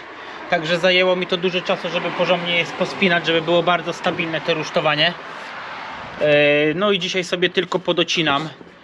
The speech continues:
To jest docięte, to jest docięte, tylko tak powkładane na sztukę, żeby wymiary łapać.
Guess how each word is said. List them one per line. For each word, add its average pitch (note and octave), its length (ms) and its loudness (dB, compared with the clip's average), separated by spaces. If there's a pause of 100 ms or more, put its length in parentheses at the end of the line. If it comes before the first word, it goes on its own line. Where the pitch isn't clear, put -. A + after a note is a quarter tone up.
(280)
To F#3 180 2
jest F3+ 200 0
docięte, E3 500 -2
to F3+ 220 2
jest E3 140 0
docięte, E3 380 -2
tylko D#3+ 180 -4
tak D#3 160 -2
powkładane E3 500 0
na D#3 100 2
sztukę, E3 320 -4
żeby D#3 200 0
wymiary D#3 400 2
łapać. D3+ 520 -2